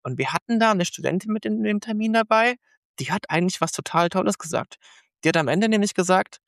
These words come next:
„Hey Nico, das, was die da machen, das können wir doch auch selbst machen.“ Das ist auch so ein Stück weit den Spirit, den wir bei M V V leben. Wir schauen viel, was kann man machen von außen, aber überlegen uns dann, wie wir es eben intern umsetzen können.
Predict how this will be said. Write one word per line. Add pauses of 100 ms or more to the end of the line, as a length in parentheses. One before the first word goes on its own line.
(360)
„Hey
Nico, (580)
das,
was
die
da
machen, (420)
das
können
wir
doch
auch
selbst
machen.“ (120)
Das
ist
auch
so
ein
Stück
weit
den
Spirit,
den
wir
bei
M
V
V
leben.
Wir
schauen (140)
viel,
was
kann
man
machen
von
außen, (440)
aber
überlegen
uns
dann,
wie
wir
es
eben
intern
umsetzen
können.